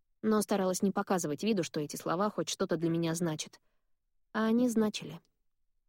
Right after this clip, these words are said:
Отношение одногруппников ко мне как-то незаметно перешло в разряд «чуть дружелюбнее, чем обычно». Если раньше со мной почти не разговаривали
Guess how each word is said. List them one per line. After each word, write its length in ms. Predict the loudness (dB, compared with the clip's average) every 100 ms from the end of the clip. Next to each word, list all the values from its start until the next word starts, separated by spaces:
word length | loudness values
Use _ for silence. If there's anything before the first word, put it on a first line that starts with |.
| _ _ _ _
Отношение 500 | -2 2 2 4 4
одногруппников 640 | 4 4 2 2 2 0 0
ко 120 | 2
мне 160 | 2
как-то 320 | 2 -2 0 2
незаметно 560 | 4 4 2 4 2
перешло 400 | 2 0 2 2
в 40 | 2
разряд 400 | 2 2 0 -4 _ _ _
«чуть 220 | 0 2
дружелюбнее, 760 | 4 4 4 4 4 4 2 0
чем 320 | 0 0 0
обычно». 560 | -2 -2 -2 -4 -8 -14 _ _ _ _ _ 0
Если 280 | 0 2 2
раньше 300 | 2 2 0
со 120 | 2
мной 140 | 2
почти 300 | 2 0 2
не 100 | 2
разговаривали 720 | 2 2 2 4 4 2 0